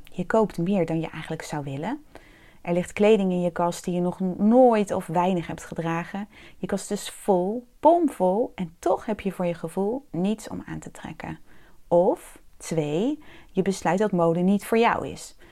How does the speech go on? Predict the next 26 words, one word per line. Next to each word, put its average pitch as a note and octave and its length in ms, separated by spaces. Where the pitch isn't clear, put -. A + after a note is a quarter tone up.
Je F#3+ 60
haat G3+ 500
winkelen, E3+ 720
je E3 320
draagt F3+ 320
je G3 60
kleding F3+ 460
lang G#3+ 320
door F#3+ 340
totdat A3 320
het - 180
echt G#3+ 300
niet F#3 180
meer E3+ 140
gaat, D#3 400
tot G#3+ 220
het - 140
uit D#3+ 180
elkaar D3+ 300
valt. - 340
En G3 100
als G3 80
het F#3 80
dan F#3+ 220
echt, - 340
echt, F3 340